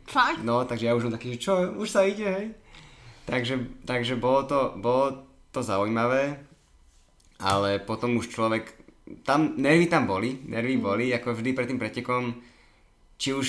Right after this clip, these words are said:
Speaker 2: tu, keď už stojíme na tej vode s okuliármi, čiapkou a rozplávaný všetko, tak už je také, že či som dosť trénoval, či to vôbec zvládnem a prežijem.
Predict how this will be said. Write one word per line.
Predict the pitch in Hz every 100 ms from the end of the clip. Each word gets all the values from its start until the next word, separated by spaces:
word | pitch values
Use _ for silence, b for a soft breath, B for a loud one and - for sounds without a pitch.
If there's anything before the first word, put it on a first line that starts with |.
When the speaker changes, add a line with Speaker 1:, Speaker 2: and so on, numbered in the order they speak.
| -
Speaker 2:
tu, | - 113 - _ _ -
keď | - 123
už | 120
stojíme | - 123 120
na | -
tej | 113 117
vode | 98 104 110 110
s | 107 -
okuliármi, | - - 113 110 107 107
čiapkou | - 101 - 107
a | 107
rozplávaný | 98 101 - 107 101 104
všetko, | 101 95 - 113
tak | 104 98
už | 101 -
je | 107
také, | 107 104 107
že | 101 101 95 b b b -
či | -
som | 117 113
dosť | 107 107 113
trénoval, | 107 107 110 113 110
či | 120
to | 113
vôbec | 107 107
zvládnem | 85 90 85 98 107
a | 98
prežijem. | 73 82 104 117 131